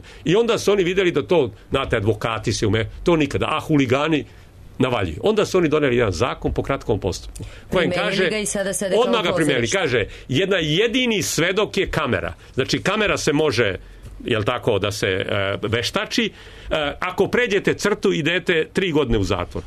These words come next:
Speaker 1: Ako napravite nasilje, idete deset godina ili idete na trajno psihijatrijsko, jel tako, lečenje. Znači, da nikad više ne izađete iz psihijatra. I huliganstvo završeno. Ste videli, nisu stavili ograde, nisu povećali broj policajaca,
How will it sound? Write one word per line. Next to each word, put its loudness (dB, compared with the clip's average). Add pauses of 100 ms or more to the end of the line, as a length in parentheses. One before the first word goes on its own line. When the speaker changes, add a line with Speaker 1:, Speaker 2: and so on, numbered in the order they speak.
Speaker 1:
Ako 0
napravite 2
nasilje, 0
idete 2
deset 0
godina 2
ili 2
idete 2 (200)
na 0
trajno 0
psihijatrijsko, -2 (320)
jel 0
tako, -2
lečenje. -4
Znači, -2
da 2
nikad 0
više 0
ne 2
izađete -4
iz -10
psihijatra. -2 (200)
I 0 (500)
huliganstvo 0
završeno. 2
Ste 2
videli, 2
nisu 0
stavili 0
ograde, -2 (240)
nisu 2
povećali 2
broj 2
policajaca, -2